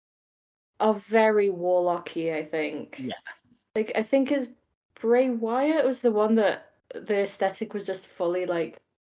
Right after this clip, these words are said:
Speaker 1: here is a cult.
Speaker 2: I do like, "I made a pact with Asmodeus for these sweet games."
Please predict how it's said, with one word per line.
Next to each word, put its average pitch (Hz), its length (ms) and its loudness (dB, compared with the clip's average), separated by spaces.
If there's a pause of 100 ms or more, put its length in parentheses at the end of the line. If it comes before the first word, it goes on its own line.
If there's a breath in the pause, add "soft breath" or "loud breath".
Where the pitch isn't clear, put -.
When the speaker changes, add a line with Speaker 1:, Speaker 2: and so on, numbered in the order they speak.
(100)
Speaker 1:
here 185 340 -4
is 180 140 0
a 175 100 0
cult. 202 580 -6 (880)
Speaker 2:
I 139 140 -2 (140)
do 160 160 -8
like, 120 520 0
"I 110 140 -2
made 110 300 -4
a 104 40 -6
pact - 360 -2
with 95 80 -12
Asmodeus 90 760 -8
for - 140 -14
these 82 240 -12
sweet 87 520 -14
games." 78 600 -12